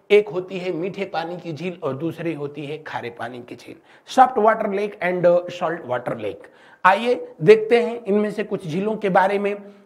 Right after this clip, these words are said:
अष्टमुडी झील कहाँ स्थिति है? स्थिति नहीं होना चाहिए, कहाँ स्थित है? या फिर लोकटक झील क्यों प्रसिद्ध है? सबसे बड़ी कृत्रिम झील कौन सी है? सर्वाधिक ऊंचाई पर स्थित झील या भोजताल झील कहाँ पर है?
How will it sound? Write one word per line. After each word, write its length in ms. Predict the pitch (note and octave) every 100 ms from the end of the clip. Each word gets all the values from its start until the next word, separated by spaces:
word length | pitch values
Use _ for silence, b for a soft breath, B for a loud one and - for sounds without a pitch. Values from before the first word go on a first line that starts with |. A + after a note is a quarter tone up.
| _
अष्टमुडी 600 | A#3 A3+ - G#3 G3+ A#3+
झील 460 | G#3 C3+ G#3+ A#3+ A#3 - - _ _ _ _ _ _ -
कहाँ 320 | G3+ A3 A#3
स्थिति 400 | G3+ - F#3+ G3
है? 240 | E3+ F#3 -
स्थिति 360 | G#3 G3+ A3+ B3
नहीं 220 | A#3 A3+
होना 180 | G3+ G#3
चाहिए, 300 | G#3 G#3+ A3
कहाँ 360 | G#3+ F3+ G3 F3+
स्थित 300 | - F#3 -
है? 280 | F3 - b b b b b b _ _ _ _ F#3+
या 220 | A#3 A#3+
फिर 200 | A3+ A#3
लोकटक 560 | F3+ A3 A#3+ - -
झील 260 | G#3+ F3+ A3
क्यों 180 | F#3+ A#3+
प्रसिद्ध 400 | A#3 F#3 G3+ E3+
है? 320 | F3 F#3+ - B B
सबसे 400 | - - - B3+
बड़ी 240 | G#3 A#3
कृत्रिम 500 | - G#3+ G#3+ B3 A#3+
झील 220 | F#3+ G#3+
कौन 260 | G#3 G#3 G3
सी 160 | - F3+
है? 300 | F#3+ F#3+ B B -
सर्वाधिक 560 | A#3+ A#3+ A3+ A3+ A#3
ऊंचाई 340 | A3+ G3+ G#3+ A#3
पर 220 | A3 G#3+ G#3+
स्थित 280 | G3+ - F#3+
झील 380 | D3+ G3 G#3 -
या 200 | A#3+ A#3
भोजताल 600 | E3 F3+ G#3 G3+ A#3 A#3+
झील 260 | F3 G3 G#3+
कहाँ 320 | G3+ F#3+ G3
पर 120 | G3+
है? 240 | F#3 F#3+